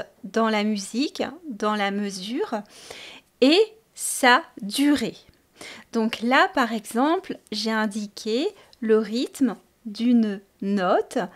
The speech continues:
X. On ne sait pas, elle n'est pas indiquée ici, mais ça serait une note qui part du un de la première mesure et qui dure un temps jusqu'au deux. Ici,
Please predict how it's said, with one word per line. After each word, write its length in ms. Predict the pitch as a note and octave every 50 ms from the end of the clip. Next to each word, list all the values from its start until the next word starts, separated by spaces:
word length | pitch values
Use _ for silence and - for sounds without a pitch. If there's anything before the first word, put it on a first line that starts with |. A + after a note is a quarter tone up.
| - _ _ _ _ _ -
X. 460 | A#3 C4+ C#4 C4+ - - - - C4 G#3+ F3+ - _ - - - - - _ _
On 160 | - G#3+ G#3+ F#3+
ne 40 |
sait 220 | F#3 - - - F#3
pas, 220 | - - A#3+ D#4
elle 80 | E4+ C4+
n'est 60 | A3
pas 140 | A3+ - G#3+
indiquée 500 | G3 G3+ G3+ F#3 G3 F#3+ F3+ - G#3+ G3+
ici, 440 | G3 F#3+ - - - - A#3+ D4 A4 - - - - - _
mais 160 | G#3 A3+ A#3+
ça 180 | A#3+ - A#3 A3+
serait 340 | - - - E4+ G4 F#4+ D#4+
une 200 | C#4 B3 A3+ A3+
note 380 | A#3 A3 G#3+ C4+ F#4 - - -
qui 140 | - C#4
part 500 | B3+ - - C4+ C4 C4+ C4+ C4+ C4+ - - _ -
du 320 | G#3+ G#3 A3+ B3 C4 C4 - - _ _ _ -
un 300 | D4+ D#4 D#4+ D#4+ D#4 D4 - -
de 80 | A#3+ G#3+
la 160 | A3 G#3+ G#3+
première 440 | G#3+ - - C4+ C4 C4 C4+ C4 B3+
mesure 400 | A#3 A3 G#3+ G3 G#3 A3+ D#4+ A4 - - - - - _ _ -
et 160 | C#4 C4+ C4
qui 220 | C4 - C#4 C4
dure 420 | A3 G#3 - B3+ D4 E4+ F#4 - - - _ _
un 260 | - C#4 C#4 C4+ C4+
temps 360 | C4 - C4 A#3+ A#3 B3+ E4+ G4 - _
jusqu'au 760 | - B3 - C4 C4+ C#4+ - - - - - C#4+ C4+ C4 C4 C4 _ _ -
deux. 320 | G#3+ G3+ A3 A#3 G#3 G3+ - - _ _ _ _
Ici, 500 | - B3+ B3+ C4 - - - - D4 F4